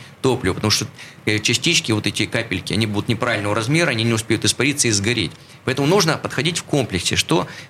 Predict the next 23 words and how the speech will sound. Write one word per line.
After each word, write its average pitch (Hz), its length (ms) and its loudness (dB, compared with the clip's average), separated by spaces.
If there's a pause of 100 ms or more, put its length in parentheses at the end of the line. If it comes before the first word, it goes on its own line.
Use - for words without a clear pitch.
(140)
как 156 200 -2
можно 127 200 2
подойти. 113 440 0
То - 240 -8
есть 110 100 2
мы 147 120 4
решили 117 440 2 (200)
проблему 107 360 0
компрессии, 131 440 2
защитили 113 480 2
все - 140 2
детали 107 340 0
трения, 151 380 2
не 123 120 2
только 123 300 0 (280)
двигатели, 120 260 0
коробки 113 320 -2
передач, 113 420 0
а 110 80 -2
в 120 80 0
двигателе 165 380 2
еще 117 180 2
обязательно 131 520 0